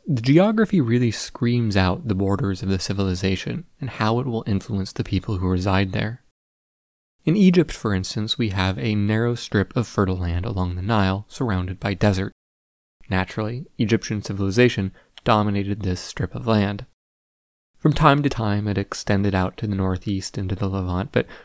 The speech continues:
really its core was this one river valley. In the case of India, the subcontinent was hemmed in by the Himalayas and was really only somewhat accessible through the northwest. In both cases, you could look at the geography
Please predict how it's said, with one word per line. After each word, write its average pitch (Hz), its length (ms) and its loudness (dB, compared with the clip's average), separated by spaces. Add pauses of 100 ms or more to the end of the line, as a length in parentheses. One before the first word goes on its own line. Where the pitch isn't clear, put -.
really 156 300 4
its 147 160 -6
core 101 500 0
was 110 220 -4
this 101 260 -4
one 92 280 0
river 98 280 -6
valley. 98 480 -2 (960)
In 110 120 0
the 95 60 0
case 98 220 2
of 107 140 -12
India, 117 440 2
the 120 80 -4
subcontinent 104 760 -2
was 101 140 -8
hemmed 101 340 -2
in 120 180 0
by 98 140 -2
the 92 80 -4
Himalayas 98 580 -2 (300)
and 117 240 0
was 127 160 0
really 139 240 2
only 131 340 0
somewhat 117 380 0
accessible 98 640 -2
through 98 260 -2
the 104 80 -8
northwest. 95 840 -4 (800)
In 135 140 0
both 156 220 4
cases, 143 420 2
you 143 140 0
could 127 200 0
look 135 200 2
at 156 80 -2
the - 80 -2
geography 95 640 2